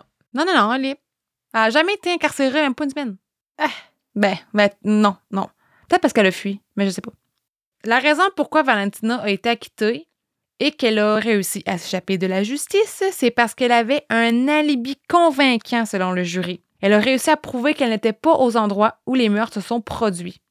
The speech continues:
Speaker 1: J'ai aucune idée de qu'est-ce qui s'est passé avec son mari, José Terogui. Il a pas l'air d'avoir été jugé. Il a pas fait partie du procès. Je sais pas s'il est allé directement en prison. J'en ai aucune idée de qu'est-ce qui s'est passé avec son mari.
Speaker 2: Ok,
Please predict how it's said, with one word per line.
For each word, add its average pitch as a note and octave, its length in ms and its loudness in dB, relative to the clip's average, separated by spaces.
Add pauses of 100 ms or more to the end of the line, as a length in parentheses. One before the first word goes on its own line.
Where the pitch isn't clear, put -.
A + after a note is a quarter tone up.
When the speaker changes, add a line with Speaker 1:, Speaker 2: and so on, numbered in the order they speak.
(120)
Speaker 1:
J'ai F#3+ 200 0 (220)
aucune D#4 520 4
idée A3+ 360 0 (100)
de G3 120 -2
qu'est-ce G3+ 220 -4
qui - 80 -12
s'est G#3 120 -2
passé G3 280 -2
avec G#3+ 140 -2
son G3 120 0
mari, F#3+ 340 2 (320)
José A3 360 2
Terogui. G#3+ 540 -2 (400)
Il F#3+ 120 0
a F#3 40 2
pas F4+ 360 -2
l'air D#4 320 -4
d'avoir G3 300 -4
été G3 180 -6
jugé. F3+ 320 -6 (400)
Il F3+ 80 -2
a E3+ 60 -2
pas F4+ 220 0
fait E4 120 -2
partie G#3 260 -6
du G3 80 -10
procès. - 480 -10 (280)
Je - 140 -6
sais G3+ 140 -4
pas C#4+ 160 4
s'il B3 120 -2
est G#3+ 80 -2
allé G3+ 160 2
directement D4+ 560 0
en D4+ 40 0
prison. D#4+ 460 -4 (100)
J'en G3+ 200 -4
ai G3 100 -6 (200)
aucune C#4 360 2
idée G#3 200 2
de G3+ 60 -2
qu'est-ce G3 180 -6
qui - 80 -18
s'est G3+ 80 -4
passé F#3+ 240 -4
avec F#3 240 -2
son F#3 120 -6
mari. E3+ 200 -10 (420)
Speaker 2:
Ok, A3 140 -14